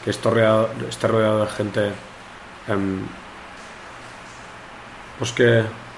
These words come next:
pues que se respetan a ellos mismos y por ende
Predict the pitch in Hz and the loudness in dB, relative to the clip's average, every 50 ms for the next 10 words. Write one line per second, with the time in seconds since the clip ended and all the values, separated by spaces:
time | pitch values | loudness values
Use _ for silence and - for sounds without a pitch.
0 | - - - - - - - - - - - - - - - - - - - - | -18 -18 -18 -18 -18 -18 -18 -18 -18 -18 -18 -18 -18 -18 -18 -18 -18 -18 -18 -18
1 | - - - - - - - - - - - - - 120 117 - 120 113 117 123 | -18 -18 -18 -18 -18 -18 -18 -18 -18 -18 -18 -10 -6 -6 -2 0 0 2 2 4
2 | 117 120 110 - - 131 135 135 143 135 131 123 120 113 120 127 123 120 127 123 | 2 2 2 2 2 2 2 4 4 4 4 4 4 4 4 4 4 4 2 2
3 | 110 113 101 110 107 107 110 110 113 113 | 0 0 2 2 2 2 2 2 2 0